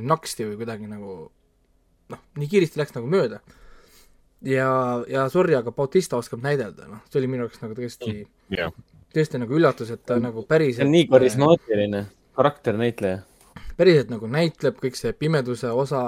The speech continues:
Speaker 1: kõik see power ka, kui ta ekraani peal on, see danger, see, see nagu,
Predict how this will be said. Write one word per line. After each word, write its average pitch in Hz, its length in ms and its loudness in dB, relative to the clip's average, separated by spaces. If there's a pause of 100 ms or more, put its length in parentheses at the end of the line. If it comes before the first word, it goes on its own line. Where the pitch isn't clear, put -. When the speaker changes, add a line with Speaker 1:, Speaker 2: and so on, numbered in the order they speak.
Speaker 1:
kõik 120 180 -10
see 113 360 -8 (880)
power 170 420 4
ka, 156 160 4
kui 120 140 -2
ta 110 80 -4
ekraani 151 340 0
peal 110 160 -6
on, 139 100 -4
see 113 200 -14
danger, 160 580 0 (220)
see, 107 400 -12 (1400)
see 110 360 -8
nagu, 110 280 -10